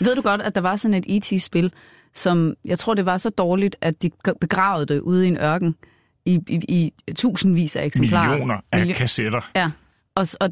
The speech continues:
Speaker 1: og det blev for nylig gravet op, faktisk.
Speaker 2: Ja. Jeg tror ovenikøbet, det var en Kickstarter, at de, de, de, de simpelthen indsamlede penge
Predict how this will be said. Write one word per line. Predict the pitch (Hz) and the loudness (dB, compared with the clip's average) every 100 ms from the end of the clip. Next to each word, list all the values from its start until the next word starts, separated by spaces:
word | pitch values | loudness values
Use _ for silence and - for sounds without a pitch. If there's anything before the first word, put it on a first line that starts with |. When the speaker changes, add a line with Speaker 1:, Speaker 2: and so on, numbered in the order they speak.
| - | -2
Speaker 1:
og | 196 180 | -2 0
det | 214 | 0
blev | 214 | 0
for | 208 | 2
nylig | 202 214 220 | 2 2 -2
gravet | 190 156 | -4 -4
op, | 202 | -6
faktisk. | - 156 - - _ - | -8 -14 -16 -20 _ -6
Speaker 2:
Ja. | 123 - _ _ _ _ _ | -6 -6 _ _ _ _ _
Jeg | 113 | -6
tror | 120 | -2
ovenikøbet, | 175 180 180 165 | 0 2 2 2
det | 165 | 2
var | 190 | 2
en | 156 | 0
Kickstarter, | - 143 147 123 120 | 0 -2 0 -2 0
at | 123 127 - | -2 -2 -2
de, | 139 | -2
de, | 120 | 0
de, | 214 - 185 180 - 175 202 | -4 -2 0 0 2 2 2
de | 190 - 190 | 0 0 2
simpelthen | 196 - 202 151 185 175 | 0 2 0 2 0 0
indsamlede | 160 170 180 160 160 | 0 0 0 0 0
penge | - 156 165 | 0 2 2